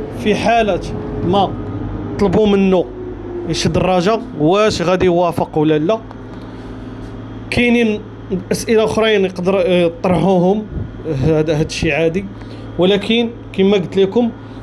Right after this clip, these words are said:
المكتب حنا اللي كيهمنا والخبر الرسمي هو فين تيكون التفاوض ديال المكتب مع لاعب ولا مع مدرب. حاليا، حاليا الإخوان، المكتب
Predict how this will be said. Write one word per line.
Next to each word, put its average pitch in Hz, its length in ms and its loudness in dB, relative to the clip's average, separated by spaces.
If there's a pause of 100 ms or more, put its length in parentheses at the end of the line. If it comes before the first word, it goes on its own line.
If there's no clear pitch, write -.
المكتب 214 560 2 (960)
حنا 202 240 2
اللي 208 140 4
كيهمنا 202 600 2 (640)
والخبر 196 420 2
الرسمي 226 520 2 (160)
هو 170 240 4
فين 226 140 4
تيكون 214 320 2
التفاوض 202 580 0
ديال 185 160 4
المكتب 170 400 0 (380)
مع 147 160 0
لاعب 175 500 4 (440)
ولا 165 260 2
مع 160 180 2
مدرب. 151 480 0 (1600)
حاليا، 240 760 2 (480)
حاليا 214 500 2
الإخوان، 226 640 0 (360)
المكتب 170 640 0